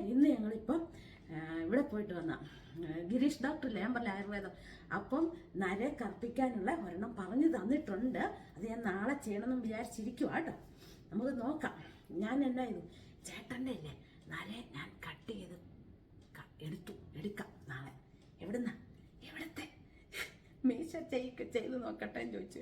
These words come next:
എന്നെ ഓ-, എന്നോട് പറഞ്ഞു, "വേണ്ട, വേണ്ട, എനിക്ക് പിന്നെ എപ്പോഴും ഒന്നും ചെയ്യാൻ പറ്റത്തില്ല, ചേട്ടന് ഇഷ്ടമില്ല ഡൈ ഒന്നും ചെയ്യുന്നത്." അപ്പം ഞാൻ പറഞ്ഞു, "എന്നാ എനിക്ക്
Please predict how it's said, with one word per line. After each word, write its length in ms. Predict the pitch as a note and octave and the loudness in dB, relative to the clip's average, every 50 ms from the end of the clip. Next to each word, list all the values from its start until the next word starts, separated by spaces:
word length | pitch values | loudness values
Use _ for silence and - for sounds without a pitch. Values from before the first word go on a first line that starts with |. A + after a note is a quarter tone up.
| - | -6
എന്നെ 160 | - - A#3 A#3 A3+ - | -4 -4 -4 -4 -4 -4
ഓ-, 180 | - - - - - - | -4 -6 -6 -4 -4 -4
എന്നോട് 220 | A3 A3+ A#3 B3 C4 | -4 -4 -2 -2 -2
പറഞ്ഞു, 220 | B3+ A#3+ B3 B3+ A#3+ B3 | 0 -2 -2 -2 0 0
"വേണ്ട, 240 | B3 C4 D4+ D4+ E4+ E4+ E4+ E4+ | 0 2 2 0 0 0 0 0
വേണ്ട, 200 | E4 E4+ D#4+ D4+ D#4+ - - - - - - C#4 - | 0 0 0 -2 -4 -6 -12 -14 -18 -12 -6 -6 -4
എനിക്ക് 260 | B3 B3+ - - D4 C#4+ | -4 -4 -6 -6 -4 -2
പിന്നെ 180 | C#4+ C4+ C4 C4 B3 G#3+ | -2 0 0 0 -2 -4
എപ്പോഴും 240 | - - C4 C4+ C4 A#3+ | -4 -4 -2 -2 0 0
ഒന്നും 160 | B3+ B3 C4 B3 | 0 0 0 -2
ചെയ്യാൻ 220 | A#3+ A3 G#3+ G#3+ A#3+ A#3 | -2 -2 -2 -4 -4 -4
പറ്റത്തില്ല, 460 | F#3 F3 - G3+ F#3+ - F#3 D3 C3+ - - G3+ | -6 -4 -4 -4 -4 -4 -4 -6 -6 -6 -2 0
ചേട്ടന് 340 | G3 G#3 G#3 G#3 A#3+ A#3 G#3 - | 0 0 0 -4 -6 -6 -6 -8
ഇഷ്ടമില്ല 360 | - - - G3 E3 C#3+ C#3+ - C#3 D3+ | -8 -4 -4 -4 -4 -4 -6 -6 -6 -6
ഡൈ 100 | D3 D#3 E3+ E3 | -4 -4 -4 -4
ഒന്നും 160 | D#3 D3 C#3+ D3 | -4 -6 -6 -6
ചെയ്യുന്നത്." 300 | D3 C3+ C3 C3+ B2+ - - - - - - - - - - - D3+ | -8 -8 -8 -8 -10 -12 -14 -18 -20 -18 -18 -20 -20 -20 -14 -10 -10
അപ്പം 180 | E3+ - G#3+ A3 - | -8 -6 -4 -2 -2
ഞാൻ 100 | A3 G3 G3+ G#3 | 0 0 0 0
പറഞ്ഞു, 180 | G3+ G3+ G3 F#3 | 0 2 2 2
"എന്നാ 120 | G#3 - A#3 - | 0 0 -2 -2
എനിക്ക് 200 | A#3 G#3 - | -4 -2 0